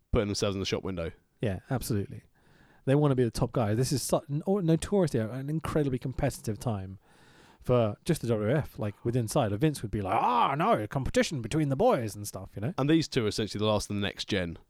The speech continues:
Speaker 2: Yeah.
Speaker 1: before the Attitude Era main eventers came up.
Speaker 2: Cool.
Speaker 1: It's amazing how those two, Undertaker and H B K, are still fighting long after the Attitude Era heels have gone. H B K fighting in Saudi. Great. Undertaker,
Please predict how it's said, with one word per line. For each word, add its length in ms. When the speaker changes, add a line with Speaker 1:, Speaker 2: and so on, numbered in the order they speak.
Speaker 2:
Yeah. 200
Speaker 1:
before 260
the 80
Attitude 320
Era 160
main 200
eventers 340
came 240
up. 240
Speaker 2:
Cool. 200
Speaker 1:
It's 100
amazing 360
how 120
those 280
two, 360
Undertaker 420
and 80
H 120
B 80
K, 180
are 40
still 240
fighting 380
long 160
after 360
the 200
Attitude 460
Era 280
heels 640
have 300
gone. 360
H 160
B 80
K 180
fighting 240
in 60
Saudi. 440
Great. 300
Undertaker, 480